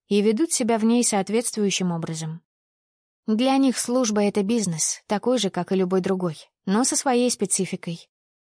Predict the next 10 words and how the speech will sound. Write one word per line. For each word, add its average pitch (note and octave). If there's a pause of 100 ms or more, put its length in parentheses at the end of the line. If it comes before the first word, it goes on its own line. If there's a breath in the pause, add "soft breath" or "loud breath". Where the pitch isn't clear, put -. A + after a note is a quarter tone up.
(220)
А G#3
основная B3
цель — C#4
обеспечить G3
безбедное G3+
существование G#3
себе G#3+
и C4
своим F#3
детям. D#3+